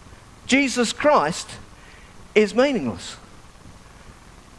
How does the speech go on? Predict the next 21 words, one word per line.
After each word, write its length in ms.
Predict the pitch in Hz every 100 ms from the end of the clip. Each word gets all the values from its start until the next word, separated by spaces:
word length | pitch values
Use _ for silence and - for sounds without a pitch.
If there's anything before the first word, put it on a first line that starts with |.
| - -
You 140 | 240 240
and 80 | 214
I, 140 | 214
we've 160 | 196 -
probably 240 | 220 175
come 200 | 214 220
to 80 | 151
that 180 | 139 104
conclusion, 460 | 123 147 156 185 185
haven't 180 | 208
we? 140 | 247 247 - - - - - - - -
What 140 | 381 370
are 60 |
we 100 | 349
doing 260 | 339 330 302
on 160 | 302
this 180 | 294 269
rock? 380 | 311 339 - - - - - - - -
What's 240 | 415 392 -
the 80 |
point? 440 | - - 381 403